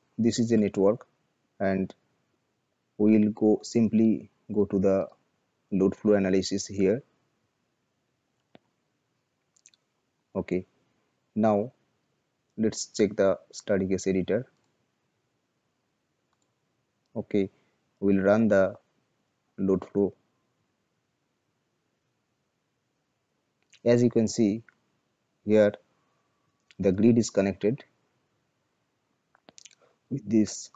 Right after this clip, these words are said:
main grid, which is one thirty-two K V bus, and let's say this is the battery limit for the process plant, and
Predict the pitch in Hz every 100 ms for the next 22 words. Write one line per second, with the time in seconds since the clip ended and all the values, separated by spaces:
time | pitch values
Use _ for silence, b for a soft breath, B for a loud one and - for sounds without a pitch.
0 | _ _ _ - 110 113 110 107 104 104
1 | - _ 98 104 104 - 107 101 101 95
2 | 95 98 98 95 98 - _ _ _ _
3 | _ _ _ _ _ _ _ _ _ -
4 | 95 95 - - _ _ 110 101 117 120
5 | - 113 104 110 - 104 104 98 107 104
6 | 101 107 - - _ _ - 95 92 104
7 | 98 98 - 101 104 - _ _ _ _
8 | _ _ _ _ _ _ _ _ 107 107
9 | 101